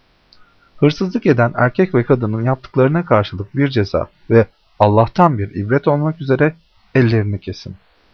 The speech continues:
Allah izzet ve hikmet sahibidir. Kim bu haksız davranışlarından sonra tövbe eder ve durumunu düzeltirse şüphesiz Allah onun tövbesini kabul eder. Allah çok bağışlayıcı ve esirgeyicidir.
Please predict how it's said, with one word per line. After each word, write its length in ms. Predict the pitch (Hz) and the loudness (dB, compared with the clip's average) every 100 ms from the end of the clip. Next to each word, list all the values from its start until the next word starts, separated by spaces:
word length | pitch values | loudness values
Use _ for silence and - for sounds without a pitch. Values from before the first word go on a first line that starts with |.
| _ _ - | _ _ -4
Allah 380 | 117 107 123 - _ - | 0 4 2 2 _ -6
izzet 360 | 107 113 151 110 | -2 0 0 -2
ve 160 | 110 | -4
hikmet 320 | 107 - 101 | -6 -8 -8
sahibidir. 600 | - 87 90 98 - - - - _ - - - _ _ _ _ _ _ _ _ _ _ _ _ _ _ - | -4 -4 -4 -8 -14 -16 -20 -20 _ -20 -18 -18 _ _ _ _ _ _ _ _ _ _ _ _ _ _ -4
Kim 180 | 196 170 | 0 2
bu 100 | 156 | 4
haksız 340 | 151 196 170 | 2 2 4
davranışlarından 800 | 151 131 131 - 135 135 139 156 | 4 4 -2 -2 -2 0 -2 -2
sonra 300 | 160 104 98 | -2 -4 -2
tövbe 360 | - 110 127 151 | 0 0 0 0
eder 300 | 104 95 - 117 | 0 -4 -4 -4
ve 160 | 117 | -2
durumunu 420 | 127 127 110 92 | -2 -2 -4 -6
düzeltirse 760 | 104 113 139 - 196 190 165 165 _ - | -6 -4 -4 -2 -4 2 0 0 _ -20
şüphesiz 460 | - - 156 - - | -14 -4 -4 -4 -2
Allah 280 | 123 139 151 | 0 0 -2
onun 240 | 123 117 | -2 -4
tövbesini 540 | - 131 110 - 107 | -2 -2 -2 -6 -10
kabul 280 | 101 101 95 | -6 -6 -6
eder. 360 | 101 - - - _ _ _ _ | -8 -8 -12 -18 _ _ _ _
Allah 280 | 120 117 131 | 0 2 0
çok 280 | - 165 165 | -2 -6 -2
bağışlayıcı 640 | 113 110 - 120 123 165 131 | -2 -2 -4 -4 -2 -4 -4
ve 160 | 123 110 | -6 -6
esirgeyicidir. 1040 | - 101 95 92 90 80 - - - | -6 -6 -4 -4 -6 -10 -12 -14 -16